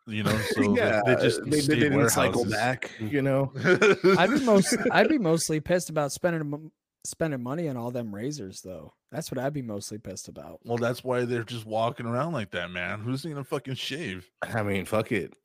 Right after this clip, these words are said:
Speaker 2: I do like how some,
Speaker 1: You ever heard
Speaker 2: like,
Speaker 1: of a
Speaker 2: different
Speaker 1: business werewolf?
Speaker 2: I do like how
Speaker 1: <laughs>
Speaker 2: different, uh, interpretations of werewolves go, though.
Speaker 1: Like
Speaker 2: Like,
Speaker 1: which
Speaker 2: what
Speaker 1: ones?
Speaker 2: was that movie? Uh, not movie, T V show that had, um,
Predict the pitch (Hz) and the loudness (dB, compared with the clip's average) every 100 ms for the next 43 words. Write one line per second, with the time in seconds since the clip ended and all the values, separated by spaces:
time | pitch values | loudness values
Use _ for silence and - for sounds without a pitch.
0 | - 160 165 220 240 175 190 170 143 127 | -2 0 2 2 4 4 2 0 0 2
1 | 151 131 127 127 131 113 104 113 110 123 | 4 4 6 4 4 4 4 2 4 0
2 | 110 101 107 117 139 - _ _ _ _ | 0 -2 -2 0 -2 -4 _ _ _ _
3 | 151 165 247 233 196 175 165 131 110 143 | 0 4 4 6 4 4 2 2 0 0
4 | 160 156 135 - 123 113 104 92 - _ | 2 0 0 0 2 4 2 0 -6 _
5 | _ _ - 113 127 110 113 113 101 107 | _ _ 0 0 0 -2 -2 -2 0 -4
6 | 90 92 85 95 95 90 90 - 85 90 | -2 -2 2 0 2 0 -2 -6 -4 -2
7 | 80 80 76 - 64 - _ _ _ 104 | 0 -2 -8 -12 -12 -14 _ _ _ -10
8 | 92 92 104 101 127 156 180 156 160 123 | -6 -2 0 0 0 2 2 2 0 2
9 | 127 127 123 123 117 104 101 _ - 98 | 2 2 4 4 2 0 -8 _ -2 0
10 | 90 101 98 87 87 85 85 - 110 107 | 0 0 -2 -2 -4 -4 -6 -2 0 0
11 | 101 101 90 87 82 87 - 95 90 85 | 0 2 2 2 0 -2 -2 -4 -4 -4
12 | 87 85 82 78 | -8 -8 -10 -12